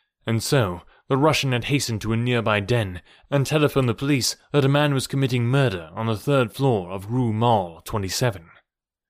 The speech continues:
When the officers arrived, they found three men groaning on the floor, a frightened woman lying upon a filthy bed, her face buried in her arms, and what appeared to be a well-dressed young gentleman, standing in the center of the room,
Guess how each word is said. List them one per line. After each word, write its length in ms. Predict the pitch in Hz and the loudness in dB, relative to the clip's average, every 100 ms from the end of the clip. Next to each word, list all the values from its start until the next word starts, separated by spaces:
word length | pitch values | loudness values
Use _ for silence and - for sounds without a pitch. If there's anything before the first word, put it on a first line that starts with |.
| _ _ | _ _
When 100 | - | 2
the 80 | 143 | 4
officers 420 | 165 160 - 135 | 4 2 -2 0
arrived, 460 | 113 120 135 113 98 - - | 0 0 2 0 -2 -12 -4
they 100 | 151 | 0
found 340 | 139 165 160 143 | 2 2 2 -2
three 300 | - 185 175 | 0 2 2
men 380 | 160 156 110 98 | 2 2 0 0
groaning 420 | 120 135 117 101 | 2 2 2 -2
on 120 | 101 | -4
the 80 | 98 | -6
floor, 480 | - 131 98 87 - _ _ - | -4 -2 -2 -6 -14 _ _ -10
a 80 | 123 | -2
frightened 440 | 156 135 113 110 | 2 2 2 0
woman 320 | 107 95 85 | 0 0 -4
lying 300 | 107 127 113 | 0 2 2
upon 240 | 98 113 104 | -2 -4 -4
a 40 | |
filthy 340 | - 135 104 | -2 -2 -2
bed, 340 | 104 113 104 92 _ _ - | -2 0 -2 -6 _ _ -4
her 100 | 135 | -4
face 360 | - 156 127 - | 0 0 0 -2
buried 460 | 139 139 131 113 | 0 2 2 2
in 140 | 110 101 | 0 -2
her 100 | 117 | -2
arms, 420 | 139 123 104 104 - - _ - | -2 -2 -2 -6 -10 -20 _ -6
and 120 | 151 | 0
what 140 | 156 156 | 0 0
appeared 420 | - 175 175 147 - _ | -2 0 2 0 -6 _
to 80 | - | -4
be 140 | 165 | 2
a 60 | 160 | 2
well-dressed 640 | 139 170 175 147 131 - - | 2 -2 -2 0 0 0 -2
young 180 | 127 | -2
gentleman, 460 | 120 156 110 92 82 - _ _ | 0 0 0 -6 -10 -20 _ _
standing 440 | - 175 151 131 120 | -2 2 2 2 0
in 100 | 117 | -2
the 80 | |
center 340 | 110 139 113 110 | -2 -4 -2 -4
of 100 | 107 | -4
the 80 | 117 | -2
room, 320 | 123 120 | 0 2